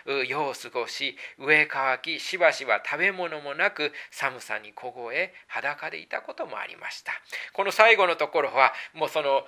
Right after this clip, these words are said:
迫害もそうなんだけれども、最後のところはこの衣食住ですよね。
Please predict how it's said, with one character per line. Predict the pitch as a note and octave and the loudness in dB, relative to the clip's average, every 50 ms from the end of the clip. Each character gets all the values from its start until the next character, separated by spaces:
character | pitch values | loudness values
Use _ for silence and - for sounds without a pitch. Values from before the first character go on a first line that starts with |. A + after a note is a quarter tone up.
| - - - | -4 -4 0
迫 | C#3 C#3+ - - - - - E3+ | 2 4 4 4 2 2 0 2
害 | E3+ F3 E3+ E3+ F3 E3+ E3+ D#3 | 4 6 6 6 4 0 -6 -8
も | D#3+ D3 D3 | -6 -4 -4
そ | - - F3+ F3+ F3 | -2 2 2 2 4
う | |
な | D#3 D3 C3+ | 4 2 2
ん | C#3 | 2
だ | C3 B2+ | 0 0
け | - C#3 | 2 4
れ | B2+ B2 | 4 4
ど | B2 C3 | 2 0
も、 | B2+ | -2
最 | - - F3+ F#3 F3+ | 2 4 6 6 6
後 | D3+ C#3+ | 4 0
の | C3+ | -2
と | - C3+ | -4 -4
こ | - - B2+ | -2 0 0
ろ | B2 | 0
は | A#2 | 0
こ | - - A#2 | 0 -4 -10
の | G#2+ | -10
衣 | - - E3 | -8 -6 0
食 | - - C4 B3+ - C#4+ A#3+ | 4 4 4 4 2 -2 -4
住 | - C#3+ C3+ A2+ F#2 | -2 -2 -2 -2 -4
で | - A2 | -6 -10
す | - - A2+ | -8 -8 -8
よ | A2+ A2 B2 | -8 -2 0
ね。 | F3 A3+ - - | 0 0 0 -2